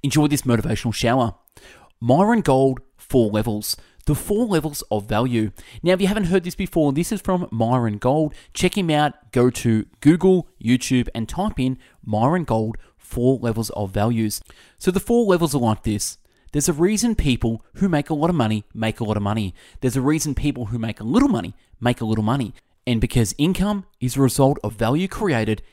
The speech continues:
and offered in the marketplace, income is the result of value created and offered in the marketplace. So value is what creates income, and there are four levels of value. And if you're operating on one of the lower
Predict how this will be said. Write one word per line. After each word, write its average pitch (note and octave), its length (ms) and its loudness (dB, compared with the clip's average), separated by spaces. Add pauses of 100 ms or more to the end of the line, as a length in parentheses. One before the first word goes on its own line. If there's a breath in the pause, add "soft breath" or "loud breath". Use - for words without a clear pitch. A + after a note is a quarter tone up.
(140)
and F3+ 180 -2
offered B2+ 280 -4
in A2+ 140 -4
the D3+ 40 -2
marketplace, A#2 720 -4 (340 soft breath)
income F3 420 -2
is F3+ 100 -6
the G3 80 -4
result A2+ 420 -2 (100)
of A2+ 140 -8
value B2+ 380 2
created C3 640 -2 (280 soft breath)
and F#3 220 -2
offered A2+ 240 -2
in G#2 80 -2
the G#2+ 60 -2
marketplace. A2 720 -4 (360 soft breath)
So - 160 0
value A3 280 2
is A3+ 140 -4
what - 340 -2
creates A#2 420 -2
income, A#2+ 440 -2 (280)
and A2+ 140 -2
there B2 120 2
are A2+ 40 2
four F#3+ 380 2
levels A2+ 380 -2
of G#2 160 -10
value. B2+ 440 -2 (340 soft breath)
And G3 120 -2
if G3 80 -4
you're A3 180 0
operating G3+ 520 -2
on F#3 260 -2
one D3 160 0
of A#2+ 60 -2
the A2+ 100 -2
lower D#3 260 0